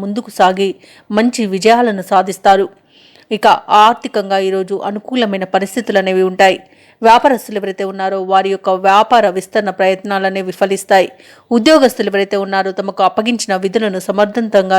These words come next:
నిర్వహించి ఉన్నతాధికారుల యొక్క మన్ననలను పొందుతారు. ఇక ఈరోజు కర్కాటక రాశి వారికి కష్టే ఫలి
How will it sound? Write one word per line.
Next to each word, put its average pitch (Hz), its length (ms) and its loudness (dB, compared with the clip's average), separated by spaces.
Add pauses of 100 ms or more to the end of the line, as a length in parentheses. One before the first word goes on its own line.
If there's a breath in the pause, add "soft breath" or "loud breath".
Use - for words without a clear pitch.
నిర్వహించి 202 520 -2 (180)
ఉన్నతాధికారుల 214 760 2
యొక్క - 140 0 (260)
మన్ననలను 208 640 0
పొందుతారు. 196 460 0 (640 loud breath)
ఇక 220 80 -2 (180)
ఈరోజు 202 340 4
కర్కాటక 220 460 0
రాశి 185 240 -4
వారికి 190 220 -6 (120)
కష్టే 240 300 -2 (100)
ఫలి 202 240 -2